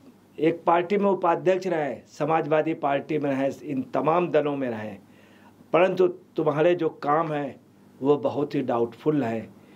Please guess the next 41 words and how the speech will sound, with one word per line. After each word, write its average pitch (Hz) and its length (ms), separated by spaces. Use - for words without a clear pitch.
कुर्सी 180 380
से - 140
तुम 190 180
चिपक 185 460
कर 180 160
बैठना 160 640
चाहते 147 500
थे 127 80
और 180 200
अभी 175 240
भी 226 140
बैठना 185 400
चाहते 156 360
हो 160 80
कुर्सी 151 360
से 147 140
चिपक - 320
करके। - 260
और 180 240
उन्होंने 180 420
स्पष्ट 180 360
कर 147 200
दिया 170 380
कि 165 100
तुम्हारी 170 540
देशभक्ति 160 800
कहाँ 170 460
है, 160 100
तुम्हारी 151 460
बे-, 139 280
देशभक्ति। 135 580
उन्होंने 180 300
ये 180 120
भी 180 120
कह 196 180
दिया, 180 180
इसके 185 320
अंदर 175 280
देशभक्ति 151 600
नहीं 151 240
है। 127 200